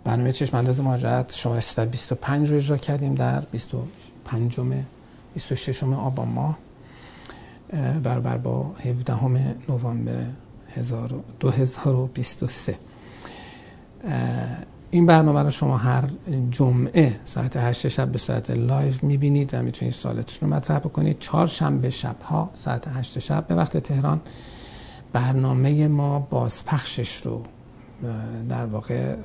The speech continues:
روی همه پلتفرم‌هایی که عرض شد می‌بینید. اگر سوالی دارید که پاسخ داده نشد، به info at campus dot com تماس بگیرید و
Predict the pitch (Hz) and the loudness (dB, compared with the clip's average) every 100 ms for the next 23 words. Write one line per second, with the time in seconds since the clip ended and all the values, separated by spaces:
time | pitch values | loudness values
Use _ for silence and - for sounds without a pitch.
0 | - 131 127 123 - - - 131 131 139 | -4 0 0 -2 -6 -12 -6 0 2 2
1 | 135 123 135 - - 120 113 123 - 127 | 0 0 -2 -4 -6 -6 -4 -6 -6 -6
2 | 123 - - 160 - - - - - - | -6 -6 0 0 -2 -16 -20 -20 -10 2
3 | 143 165 170 180 190 185 - - - - | 8 10 10 10 8 6 -6 -20 -20 -20
4 | - - - - - 123 131 127 - - | -18 -18 -16 -10 -4 0 0 -2 -2 0
5 | 135 156 156 156 151 143 - 139 120 147 | 2 4 4 4 4 2 -2 -2 0 0
6 | - 127 123 127 135 - 147 139 135 131 | 0 0 0 0 0 0 -2 0 -2 -2
7 | 123 127 - 123 120 120 - 123 - 143 | 0 -2 -2 -4 -4 -4 -4 -4 -2 -2
8 | 151 - 135 135 - 143 147 156 - - | -2 0 0 0 -2 0 2 0 -4 -10
9 | 214 151 139 170 196 | -6 -4 -4 -6 -4